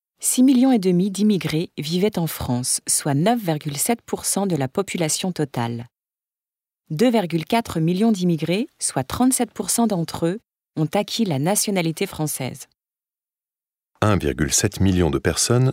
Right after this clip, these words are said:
Speaker 2: sont nées à l'étranger, mais sont de nationalité française.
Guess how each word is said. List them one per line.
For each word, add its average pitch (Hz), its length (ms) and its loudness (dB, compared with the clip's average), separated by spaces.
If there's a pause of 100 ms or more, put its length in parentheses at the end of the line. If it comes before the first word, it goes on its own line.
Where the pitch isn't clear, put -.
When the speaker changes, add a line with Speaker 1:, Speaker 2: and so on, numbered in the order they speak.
Speaker 2:
sont 87 220 0
nées 107 140 4
à 101 60 2
l'étranger, 85 640 0 (140)
mais 110 120 2
sont 113 200 2
de 95 80 2
nationalité 80 640 0
française. 67 580 -2